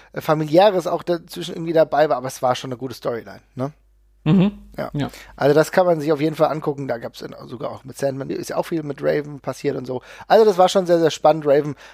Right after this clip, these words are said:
Speaker 1: hat da schon die Fäden zusammengezogen, will ich meinen. Und ansonsten hast du natürlich auch einige Wrestler gehabt, die's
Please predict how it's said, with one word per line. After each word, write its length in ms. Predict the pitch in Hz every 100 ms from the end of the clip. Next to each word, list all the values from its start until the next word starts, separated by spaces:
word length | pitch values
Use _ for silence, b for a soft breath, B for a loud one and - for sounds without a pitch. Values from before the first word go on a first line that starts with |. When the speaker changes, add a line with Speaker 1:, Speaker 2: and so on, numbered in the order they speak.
| B
Speaker 1:
hat 160 | 139
da 80 | 156
schon 180 | - 151
die 180 | 143 127 b
Fäden 540 | - - 175 202 208 185
zusammengezogen, 840 | - 151 180 233 139 - 139 143
will 100 | 131
ich 140 | 131 139
meinen. 220 | 135 156 B B B
Und 200 | 165 175
ansonsten 420 | 156 143 156 -
hast 180 | 185 196
du 40 |
natürlich 400 | 190 160 175 165
auch 120 | 151 -
einige 360 | 139 160 147
Wrestler 320 | 170 175 202
gehabt, 260 | 180 170 - _ -
die's 400 | 185 202 202 -